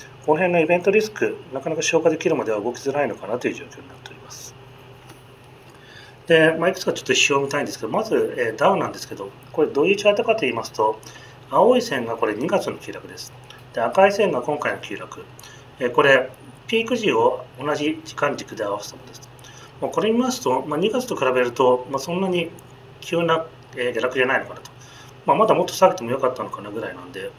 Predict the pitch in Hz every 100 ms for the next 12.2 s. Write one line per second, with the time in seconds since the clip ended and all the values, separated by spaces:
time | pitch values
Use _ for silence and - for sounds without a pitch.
0 | 131 - 139 190 208 208 226 - 135 123
1 | - - - - - 160 143 165 160 135
2 | 139 143 - 127 123 117 - - - -
3 | - - - - - - 127 123 123 113
4 | 113 - 135 107 - - - - - -
5 | 185 208 214 214 226 127 - 131 185 214
6 | 220 139 101 - 160 147 190 135 190 135
7 | - 92 - - - - 123 131 117 123
8 | - 127 165 165 127 - 98 98 101 -
9 | - - - - 143 - 160 190 202 202
10 | 202 208 202 208 214 - 135 131 135 151
11 | 123 - 160 165 165 160 156 151 147 160
12 | 156 -